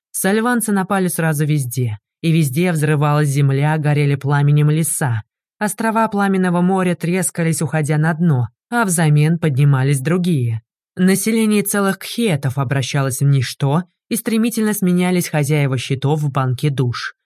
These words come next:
Но Кхидшидари всё-таки существует не только для неги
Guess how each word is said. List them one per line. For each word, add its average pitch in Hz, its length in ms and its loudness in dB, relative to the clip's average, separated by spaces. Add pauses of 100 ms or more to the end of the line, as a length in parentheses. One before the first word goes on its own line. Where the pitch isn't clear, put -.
(260)
Но 247 140 0
Кхидшидари 262 640 -2
всё-таки 220 380 -4
существует 196 580 -2
не 185 140 2
только 185 340 -2
для 139 200 0
неги 165 520 0